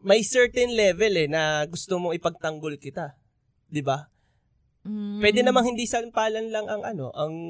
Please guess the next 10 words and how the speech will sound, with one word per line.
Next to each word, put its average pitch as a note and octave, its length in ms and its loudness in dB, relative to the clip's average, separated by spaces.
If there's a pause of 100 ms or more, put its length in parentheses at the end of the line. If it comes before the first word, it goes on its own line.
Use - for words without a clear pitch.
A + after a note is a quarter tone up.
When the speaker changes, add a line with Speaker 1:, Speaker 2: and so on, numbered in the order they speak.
(380)
Speaker 1:
hindi, F#3+ 280 2
hindi G3 300 2
lang A3+ 140 6
pisikalan, G#3+ 880 0
di E3+ 100 -8
ba? C#3 200 -2 (560)
Halimbawa, A#3+ 500 10
Speaker 2:
Ah. - 80 4
Speaker 1:
may E3+ 140 4
sinabing F3 580 2